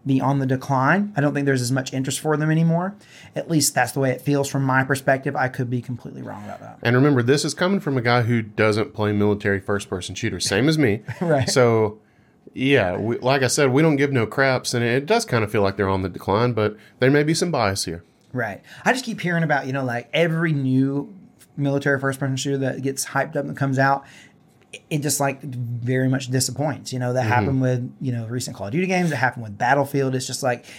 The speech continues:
Speaker 1: it keeps happening. Even with things that are, like, adjacent, like Halo. Like,
Speaker 2: Yeah.
Speaker 1: it just,
Speaker 2: Yeah.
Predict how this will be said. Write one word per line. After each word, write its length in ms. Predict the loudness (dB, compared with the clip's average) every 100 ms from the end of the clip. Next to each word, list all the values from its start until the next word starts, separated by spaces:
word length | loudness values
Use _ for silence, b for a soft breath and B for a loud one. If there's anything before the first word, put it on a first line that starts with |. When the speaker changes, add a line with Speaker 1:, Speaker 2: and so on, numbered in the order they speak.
| B -8
Speaker 1:
it 140 | -8
keeps 280 | 0 -2 2
happening. 460 | 2 2 -2 -14 -18 B
Even 240 | 4 6 6
with 160 | 2 0
things 340 | 0 0 2
that 140 | 2
are, 120 | 2 2
like, 220 | 0 -4 -16 _ -6
adjacent, 600 | -4 0 2 2 0 -4 -6
like 240 | -6 -6 -10
Halo. 440 | 0 2 2 -2 -8 B B 0
Like, 80 | 2
Speaker 2:
Yeah. 140 | 2
Speaker 1:
it 80 | 0
just, 260 | -6 -6 _ -8
Speaker 2:
Yeah. 200 | -6